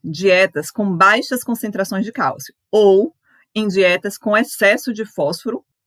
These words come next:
com concentrações de cálcio normal ou abaixo do des-, do ideal. O resultado significativo é a hipocalcemia, que estimula as glândulas paratireoides. Uma concentração sanguínea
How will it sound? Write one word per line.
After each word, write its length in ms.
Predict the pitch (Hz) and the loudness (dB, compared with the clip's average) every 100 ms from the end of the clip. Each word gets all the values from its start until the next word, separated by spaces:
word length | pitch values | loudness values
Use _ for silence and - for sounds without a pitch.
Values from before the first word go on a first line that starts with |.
| _ _ | _ _
com 240 | - 277 339 | -2 0 0
concentrações 640 | 247 240 208 185 180 180 | -2 -2 -2 -2 -2 -6
de 80 | 190 | -6
cálcio 400 | - 156 156 185 | -2 -2 -2 -2
normal 600 | 202 254 202 170 185 - _ _ _ | -2 -2 0 2 2 0 _ _ _
ou 300 | 214 247 - _ _ | 0 0 -2 _ _
abaixo 600 | 202 233 170 139 - - | 0 0 2 0 -2 -12
do 160 | 160 165 | -14 -6
des-, 280 | 175 175 - | -6 -6 -10
do 140 | 160 180 | -8 -6
ideal. 440 | 175 208 139 - _ _ _ _ _ _ _ _ | -2 0 0 -4 _ _ _ _ _ _ _ _
O 80 | - | -2
resultado 520 | 196 220 220 226 226 | 2 0 0 -2 -2
significativo 1040 | - 277 247 233 202 170 156 - 196 165 - - | -4 -4 -2 -2 -4 -6 -8 -4 -6 -6 -8 -2
é 100 | 185 | -2
a 120 | 175 | -2
hipocalcemia, 1000 | 196 240 233 233 208 - 240 175 143 147 _ _ _ _ | -6 -8 -10 -6 -8 -4 -2 -2 -4 -8 _ _ _ _
que 120 | 240 | -2
estimula 840 | 269 - 233 185 190 220 170 143 _ _ | -2 -4 -4 -2 0 0 0 -4 _ _
as 200 | 220 220 | -2 -2
glândulas 560 | 160 185 190 190 202 - | -4 -2 -2 -2 -6 -4
paratireoides. 920 | 196 185 190 226 233 170 131 - - _ _ _ _ _ _ _ | -4 -4 -4 -2 0 0 -2 -6 -18 _ _ _ _ _ _ _
Uma 200 | - 190 | -4 -2
concentração 760 | 190 254 403 320 247 214 196 190 | -2 -2 -2 -2 0 -2 -4 -6
sanguínea 680 | - 277 247 196 214 190 | -4 -2 -2 -2 -4 -6